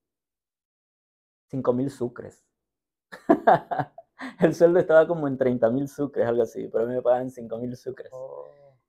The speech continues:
Speaker 1: Claro, ya a mis catorce años, me ima-, sí, más o menos catorce años llegué aquí, eh, limpiaba una gasolinera.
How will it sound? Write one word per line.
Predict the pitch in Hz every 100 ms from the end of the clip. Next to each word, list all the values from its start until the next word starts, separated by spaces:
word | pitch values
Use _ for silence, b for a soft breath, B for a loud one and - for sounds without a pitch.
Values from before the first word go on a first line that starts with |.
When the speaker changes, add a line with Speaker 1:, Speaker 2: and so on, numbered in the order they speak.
| _ _
Speaker 1:
Claro, | 107 117 107 107 -
ya | 113 113
a |
mis | 117 110 _ _ _ _
catorce | - - 135 131 139
años, | 131 113
me | 107 98
ima-, | 104 110 _ _ _
sí, | 113 110 _
más | - 107 120
o |
menos | 117 123
catorce | 120 113 117 123
años | 127
llegué | 117 110
aquí, | 110 151 196 - _ _ _ _ _ _ -
eh, | 107 107 101 104 - -
limpiaba | - 113 110 113 117
una | 120 120
gasolinera. | 113 110 101 95 85 -